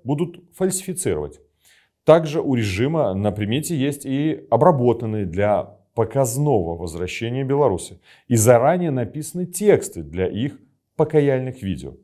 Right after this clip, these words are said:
Пусть их даже будет всего пара десятков. В любом случае, если вы или ваши знакомые по какой-то причине задумались над тем, чтобы воспользоваться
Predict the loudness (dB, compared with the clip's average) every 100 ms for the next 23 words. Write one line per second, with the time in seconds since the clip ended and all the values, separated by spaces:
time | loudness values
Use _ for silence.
0 | -20 -20 _ _ -2 -2 0 2 6 6
1 | 6 -2 -2 -6 -6 -6 0 0 -2 -6
2 | _ 0 2 2 -2 -6 -8 -10 _ _
3 | _ -6 0 4 6 6 2 -2 -4 -8
4 | -10 -6 -2 0 0 -4 0 0 0 -2
5 | -2 2 4 4 -2 -6 -8 -4 -4 -4
6 | -6 -10 -8 -6 -6 -8 -12 -6 -6 -2
7 | -2 -2 -6 -6 -6 -8 -8 -6 -8 -8
8 | -10 -6 -6 -6 -4 -4 -4 -6 -8 -10
9 | -10